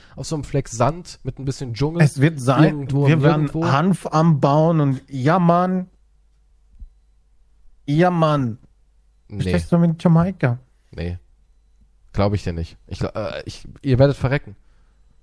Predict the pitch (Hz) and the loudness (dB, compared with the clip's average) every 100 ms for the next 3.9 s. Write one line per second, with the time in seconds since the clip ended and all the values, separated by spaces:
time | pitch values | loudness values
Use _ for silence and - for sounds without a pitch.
0 | _ _ - 110 139 214 120 120 135 139 | _ _ -6 -2 0 2 2 2 2 2
1 | 147 175 196 156 120 110 - 117 127 - | 0 -6 -8 -6 -6 -6 -6 -10 -10 0
2 | 156 160 160 156 160 185 - 147 135 127 | 0 0 -8 -8 -6 -6 -4 2 4 4
3 | - 160 165 180 117 113 - 127 | 2 2 4 4 2 -2 -4 -14